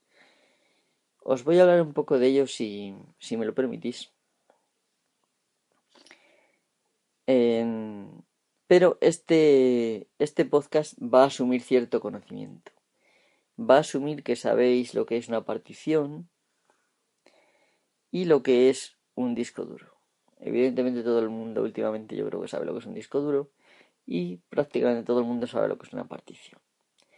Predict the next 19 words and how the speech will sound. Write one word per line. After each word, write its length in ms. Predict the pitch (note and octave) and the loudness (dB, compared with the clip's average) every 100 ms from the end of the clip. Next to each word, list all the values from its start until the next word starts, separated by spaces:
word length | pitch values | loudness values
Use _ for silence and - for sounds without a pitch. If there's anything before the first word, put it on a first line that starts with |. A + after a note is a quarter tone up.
| _ _ _ _ _ | _ _ _ _ _
A 120 | - | -4
modo 240 | A#2+ D#3 D#3+ | 4 6 8
de 80 | |
resumen, 600 | C#3 C3+ C3+ D3 E3 E3+ - - | 6 2 -2 -6 -6 -6 -12 -4
una 240 | C3+ B2 | -2 0
partición 760 | B2 - B2+ - C3 C3+ D3 _ _ | -2 -2 -8 -2 -2 -2 -12 _ _
es 160 | - B2+ | -4 -4
simplemente, 760 | B2+ A#2 A2+ B2+ A#2 B2 B2 _ - | -6 -4 -2 -2 -2 -4 -4 _ -8
em, 520 | A2+ G#2+ G#2 F#2+ F#2 E2 F2 _ _ _ _ _ _ _ - - _ _ _ _ _ _ _ _ _ - | -6 -6 -10 -14 -20 -20 -20 _ _ _ _ _ _ _ -20 -20 _ _ _ _ _ _ _ _ _ -6
un 240 | D#3+ C#3+ | -4 -4
fragmento 560 | C#3 B2+ A#2+ B2 A#2+ A#2 | 0 0 0 -4 0 -2
del 100 | A#2+ | -2
disco 240 | A#2+ B2+ | -4 -4
duro 320 | B2 B2+ B2 | 0 -2 -4
que 180 | - A2 | -8 -10
se, 720 | - A2+ A2 A2 G#2+ G#2 G#2 G2 - _ _ _ _ _ _ _ _ _ _ _ _ _ _ _ - | -6 -4 -4 -4 -6 -10 -14 -18 -20 _ _ _ _ _ _ _ _ _ _ _ _ _ _ _ -4
em, 880 | A#2+ A#2 A2+ A2 G#2+ G#2 G2 F#2+ - _ _ _ _ _ _ _ _ _ _ _ _ _ _ _ _ _ | -2 -2 -4 -8 -12 -14 -16 -18 -20 _ _ _ _ _ _ _ _ _ _ _ _ _ _ _ _ _
se 240 | - B2 | -4 -4
puede 1120 | - C#3 C3+ C3 B2 A#2+ A#2 A2+ G#2+ G2+ - | 4 6 6 6 6 4 2 -2 -6 -10 -14